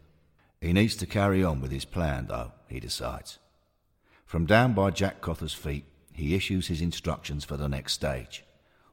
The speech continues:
"Right, Jack, don't worry about me. Get yourself to the Wickham match and make sure you focus Turner's attention on the former Saint Mary's players he knows." Jack nods and goes to the shelves to collect programmes for himself and Turner.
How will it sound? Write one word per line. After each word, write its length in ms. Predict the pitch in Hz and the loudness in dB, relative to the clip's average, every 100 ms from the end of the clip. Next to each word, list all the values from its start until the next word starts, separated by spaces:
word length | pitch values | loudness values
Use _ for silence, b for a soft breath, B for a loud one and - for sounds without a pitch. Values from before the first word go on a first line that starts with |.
| b | b
"Right, 500 | 131 143 120 - - - | 2 4 2 -4 -18 -12
Jack, 420 | 69 - _ - _ B B B - | -12 -12 _ -20 _ B B B -2
don't 240 | 82 190 | 0 0
worry 280 | 214 233 240 | 0 0 -2
about 380 | 233 196 190 - | -2 0 -2 -4
me. 300 | - - _ _ _ B B B - | -12 -14 _ _ _ B B B -6
Get 260 | 98 95 - | -4 -4 -4
yourself 460 | 180 - 185 185 | -4 2 2 0
to 120 | - 175 | -2 0
the 120 | 220 | 2
Wickham 400 | 170 - 65 64 | -2 -2 -8 -8
match 360 | 92 - - B B B | -10 -10 -10 B B B
and 180 | 73 | -4
make 220 | 67 104 - | 0 -2 -2
sure 340 | - 127 143 | 0 2 2
you 140 | 95 | -2
focus 540 | 76 - 85 - 71 - | -6 0 -2 -2 -10 -10
Turner's 440 | - 101 160 196 | -2 0 0 -2
attention 540 | 220 - 82 - 76 - | -10 -4 -4 -2 -8 -6
on 140 | 73 | -6
the 100 | 71 | -6
former 480 | - - 110 127 143 | -6 -2 0 0 -2
Saint 280 | 143 147 - | -2 -4 -2
Mary's 400 | 95 98 90 - | -2 -2 -4 -6
players 480 | - 90 67 - - | -10 -10 -8 -10 -6
he 160 | 117 | -4
knows." 580 | 127 180 208 - - - _ _ _ _ _ _ _ | -2 -2 -2 -6 -16 -18 _ _ _ _ _ _ _
Jack 320 | 107 78 90 | 6 6 4
nods 460 | 90 71 - - - | 2 2 -2 -12 -10
and 100 | 76 | -6
goes 280 | 76 76 73 | -2 -2 -2
to 80 | 73 | -6
the 80 | 71 | -4
shelves 440 | - 82 67 64 | -2 -2 -4 -10
to 100 | - | -14
collect 360 | - 80 78 - | -4 -2 -2 0
programmes 600 | 92 85 71 62 58 - | 2 2 2 -8 -8 -8
for 100 | 71 | -6
himself 480 | 67 - 76 65 58 | -6 -4 -4 -4 -8
and 160 | 65 | -10
Turner. 440 | - 71 67 - | -6 -6 -6 -8